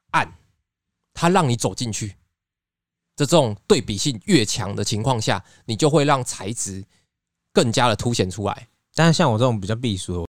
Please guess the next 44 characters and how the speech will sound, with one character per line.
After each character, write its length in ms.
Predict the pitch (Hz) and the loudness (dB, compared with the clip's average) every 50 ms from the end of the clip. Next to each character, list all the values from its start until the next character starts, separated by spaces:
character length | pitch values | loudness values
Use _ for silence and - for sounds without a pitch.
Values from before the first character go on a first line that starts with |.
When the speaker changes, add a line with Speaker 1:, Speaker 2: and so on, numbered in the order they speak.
| _ - | _ -10
Speaker 2:
我 60 | 85 | -6
就 100 | 92 110 | -2 -2
会 140 | 113 113 95 | -2 -2 -2
以 60 | 90 | -4
为 180 | 90 90 92 87 | -6 -6 -6 -6
二 160 | - - 107 98 | -6 -6 -6 -6
楼 100 | 90 82 | -6 -8
没 100 | 82 69 | -10 -14
开。 120 | - - - - - _ _ _ _ _ _ _ _ _ - - | -14 -16 -16 -16 -18 _ _ _ _ _ _ _ _ _ -4 0
Speaker 1:
哦， 80 | 147 | 0
你 100 | 139 131 | 2 4
可 80 | 120 180 | 4 6
以 40 | 165 | 8
问 200 | 165 190 170 147 | 8 8 6 6
啊， 200 | 131 131 135 - - | 4 2 0 0 0
你 80 | 135 | 4
可 120 | 120 170 180 | 6 6 6
以 20 | |
说， 220 | 147 170 180 180 190 | 8 8 8 8 8
问 80 | 190 | 8
说： 120 | 165 175 180 | 6 4 4
Speaker 2:
<laughs> 40 | 214 | 4
Speaker 1:
“哎， 100 | - 147 - | 2 0 2
二 160 | - 208 185 | 4 6 6
楼 300 | 151 131 120 117 120 131 - - | 8 8 8 6 4 2 0 2
可 100 | - 180 | 2 4
以 60 | 165 | 4
帮 140 | 131 160 147 | 6 6 6
我 40 | 117 | 6
开 160 | - 147 143 | 4 4 4
个 120 | 143 131 | 4 4
灯 200 | 113 - - 123 | 4 4 4 6
吗？” 80 | 151 170 - 190 - 220 190 151 220 233 - 254 254 214 - 240 240 - 220 226 220 208 226 | 6 6 6 6 6 6 6 6 6 6 6 6 4 4 6 4 4 4 4 2 2 2 2
<laughs> 600 | 214 202 - - - 196 - 349 - - 381 320 | 0 0 0 0 -2 -2 -2 -2 0 2 2 2
你 80 | - 180 | 4 4
就 120 | 175 240 | 6 6
会 60 | 233 240 | 6 6
被 100 | 247 - | 4 4
赶 200 | - 151 143 151 | 2 0 0 2
出 140 | 180 196 | 2 2
去 160 | 180 190 196 165 | 4 4 6 6
啊， 160 | - 180 - 247 262 254 262 466 - - - 415 - 302 262 | 6 4 4 2 0 0 0 -2 -4 -4 -4 -2 -2 -2 0
不 100 | - 285 | 0 0
懂 180 | 226 - - | 2 4 4